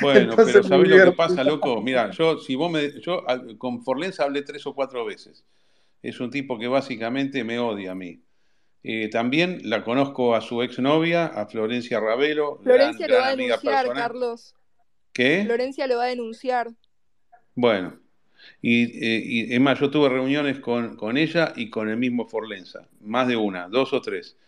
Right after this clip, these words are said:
Speaker 1: Y la conozco a Coti Bravi. De ambas chicas tengo la mejor de las opiniones. Eh, al-,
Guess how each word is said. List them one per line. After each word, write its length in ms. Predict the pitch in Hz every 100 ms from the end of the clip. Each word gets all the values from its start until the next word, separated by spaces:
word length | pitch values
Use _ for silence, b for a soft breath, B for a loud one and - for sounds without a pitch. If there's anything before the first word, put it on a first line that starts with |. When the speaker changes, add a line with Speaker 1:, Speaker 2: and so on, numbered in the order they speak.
| _ _ _ _
Speaker 1:
Y 100 | -
la 160 | 110 113
conozco 500 | 120 139 139 147 139
a 120 | 117 117
Coti 280 | 135 127
Bravi. 340 | 117 107 90 95
De 140 | 104
ambas 320 | 147 160 151 - - -
chicas 360 | - 151 156 147
tengo 280 | 131 127 117
la 160 | 110
mejor 320 | 110 110 147 135
de 60 |
las 180 | 117 107
opiniones. 680 | 98 113 104 95 85 82 _ _ _ _ _ _ _ _ _
Eh, 920 | - 110 107 104 104 101 101 98 98 - -
al-, 220 | - 107